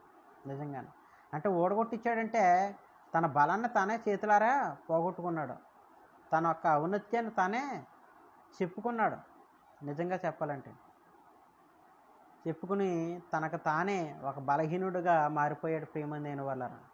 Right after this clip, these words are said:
ఈరోజు లోకంలో చాలామంది తన బలాన్ని పాడు చేసుకుంటున్నారు. కొంతమంది తన బలాన్ని ఇంక ఇటువంటి వ్యభిచారం వైపుకి వెళ్ళిపోయి తన బలాన్ని పాడు చేసుకుని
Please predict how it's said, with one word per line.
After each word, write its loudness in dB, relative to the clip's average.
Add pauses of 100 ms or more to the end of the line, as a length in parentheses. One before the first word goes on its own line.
(1800)
ఈరోజు 0 (180)
లోకంలో 6
చాలామంది 2 (120)
తన 2
బలాన్ని 4
పాడు 2
చేసుకుంటున్నారు. -6 (1600)
కొంతమంది 0 (340)
తన 2
బలాన్ని 2 (580)
ఇంక -2
ఇటువంటి -2
వ్యభిచారం 2
వైపుకి -2
వెళ్ళిపోయి -4
తన -2
బలాన్ని 0
పాడు 2
చేసుకుని -4